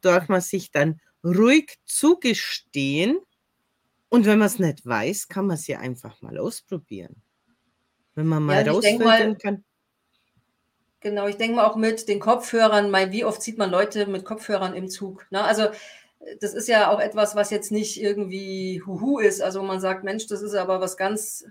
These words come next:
Speaker 2: ganz Untypisches“, sondern da laufen ja mehrere mit Kopfhörern rum. Also, das ist ja kein Problem.
Speaker 1: Was natürlich mir jetzt noch so kommt, wenn das Kleinkinder schon haben und man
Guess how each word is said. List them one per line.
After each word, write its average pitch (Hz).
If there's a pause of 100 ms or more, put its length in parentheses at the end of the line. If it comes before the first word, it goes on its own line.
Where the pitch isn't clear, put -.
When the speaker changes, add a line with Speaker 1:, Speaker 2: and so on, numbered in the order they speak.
(460)
Speaker 2:
ganz 202 (260)
Untypisches“, 208
sondern 185
da 180
laufen 185
ja 170
mehrere 170
mit 160
Kopfhörern 156
rum. 160
Also, 156 (600)
das -
ist -
ja 165
kein 165
Problem. 165 (480)
Speaker 1:
Was 180
natürlich 233
mir 208
jetzt 277
noch 233
so 214
kommt, 214 (300)
wenn 185
das -
Kleinkinder 208
schon 117
haben 117 (1200)
und 175
man 170